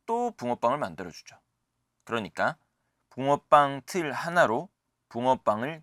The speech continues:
계속 만들 수 있는 겁니다. 그런 것처럼 객체의 틀이 있으면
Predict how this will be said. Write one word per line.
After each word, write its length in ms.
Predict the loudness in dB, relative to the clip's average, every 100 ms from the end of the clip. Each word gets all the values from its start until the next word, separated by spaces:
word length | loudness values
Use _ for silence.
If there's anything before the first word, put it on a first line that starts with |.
| _
계속 440 | -16 -8 -6 -4 -4
만들 300 | -4 -6 -8
수 140 | -8
있는 180 | -10 -12
겁니다. 280 | -16 -20 _ _ _ _ _ _ _ _ _ _ _ _ -6
그런 220 | -2 2
것처럼 520 | 2 6 8 8 4 _ _ _ _
객체의 500 | -6 -4 -2 0 0 -2
틀이 300 | -2 0 0
있으면 580 | -2 -6 -6 -4 -4